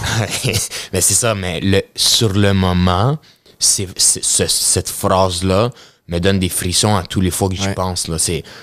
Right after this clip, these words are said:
Speaker 1: tu sais, surtout qu'il, tu sais, il le dit en russe, là, tu sais. <laughs>
Speaker 2: Mhm.
Speaker 1: C'est pas, tu sais, la guerre,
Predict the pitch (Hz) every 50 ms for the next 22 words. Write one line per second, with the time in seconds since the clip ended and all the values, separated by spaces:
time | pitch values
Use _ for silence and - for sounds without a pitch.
0 | - - - - - _ _ - 107 98 82 - - - 113 107 95 87 82 80
1 | - - 117 107 90 85 80 82 85 87 95 101 95 85 78 80 80 87 92 87
2 | - - - 80 76 - 90 82 87 78 - - - - - 113 113 110 120 127
3 | 113 104 92 85 80 - - 90 87 87 87 90 90 90